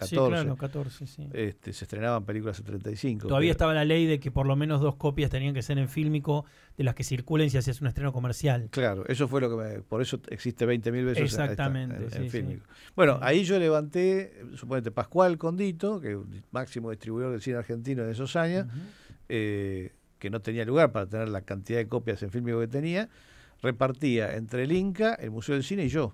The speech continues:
Speaker 1: Claro.
Speaker 2: Pero me, Pascual me ha dado cientos de cop-, cientos, ¿eh? de
Speaker 1: De copias
Speaker 2: copias.
Speaker 1: argentinas, claro.
Speaker 2: De, argentinas y extranjeras, porque él viste que en los noventa también había distribuido
Speaker 1: Ujú,
Speaker 2: muchísimo cine
Speaker 1: ujú.
Speaker 2: extranjero.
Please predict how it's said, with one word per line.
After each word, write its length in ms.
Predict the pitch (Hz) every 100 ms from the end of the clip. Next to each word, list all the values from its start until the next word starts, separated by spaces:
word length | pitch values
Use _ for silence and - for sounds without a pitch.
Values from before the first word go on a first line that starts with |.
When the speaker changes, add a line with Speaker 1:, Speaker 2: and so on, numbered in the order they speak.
| - _ _ _ _ _ -
Speaker 1:
Claro. 280 | 131 98 101
Speaker 2:
Pero 120 | 104
me, 340 | 104 104 101 98
Pascual 340 | - - 156
me 120 | 160 127
ha 40 |
dado 380 | 120 123 107 95
cientos 480 | - 156 165 147 104
de 80 |
cop-, 180 | 110 -
cientos, 560 | - 185 143 110 104 107
¿eh? 80 | 139
de 60 |
Speaker 1:
De 140 | 156 107
copias 140 | 110
Speaker 2:
copias. 200 | 139 151
Speaker 1:
argentinas, 600 | 127 131 123 139 110 107
claro. 200 | - 143
Speaker 2:
De, 80 | 139
argentinas 520 | 135 131 135 285 202 -
y 100 | 123
extranjeras, 560 | - 117 113 240 143
porque 180 | 107 110
él 60 | 147
viste 180 | 143 117
que 60 |
en 60 | 117
los 60 | 113
noventa 360 | 135 180 160
también 240 | 117 123 120
había 240 | 113 117
distribuido 500 | 107 107 107 117 117
Speaker 1:
Ujú, 80 | 120
Speaker 2:
muchísimo 400 | 160 127 120 107
cine 160 | 113
Speaker 1:
ujú. 100 | 117
Speaker 2:
extranjero. 440 | 107 139 165 107